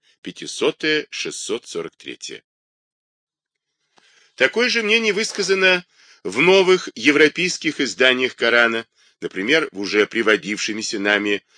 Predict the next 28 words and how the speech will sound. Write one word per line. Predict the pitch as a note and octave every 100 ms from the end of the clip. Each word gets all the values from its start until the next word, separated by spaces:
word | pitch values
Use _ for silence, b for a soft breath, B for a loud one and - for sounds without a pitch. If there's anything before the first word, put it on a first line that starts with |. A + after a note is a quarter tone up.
| b
заново | G2 A#2+ C3 C#3 C3+
пересмотренном | B2+ G#2+ G2+ - G#2+ F#2+ F2+ E2 E2 -
немецком | A#2+ A#2+ F#2 - - F2+
переводе | - G2+ G#2 B2 A#2+ C3+ _ b b b -
и | G#2
в |
примечаниях | - G2+ G2 - F2+ F2 F#2 F2
к | -
нему, | G2+ G#2+ G#2+ _ _ _ _ _
а | -
также | - G3 C#3
в | F2+
недавней | F#2 G2 A2 A2+ A#2
работе | A#2+ A#2 - G#2
советского | F#2+ D#2 D#2 - E2 F2
автора, | G2 - A2+ B2 _ b b -
пытающегося | - C3+ B2+ A#2 - A2+ G2+ G#2
вслед | - F#2+ A#2 A2+ _ _ b
за | E2+ F2
Кашталёвой | G#2+ G#2+ - F2 D2 G#2+ E3+ F#3+ G3 _ _
и | - G#2+ -
европейскими | G#2+ A#2+ - C3 A#2+ - A#2+
арабистами | A#2+ A#2 A2+ A#2+ - A#2 A2+ - b b -
найти | B2+ D3+ G#3
новый | G#3+ E3+ G3 G3
подход | F3+ F3 - F3 -
к |
анализу | F#2+ E2+ B2+ D3 C3+ D3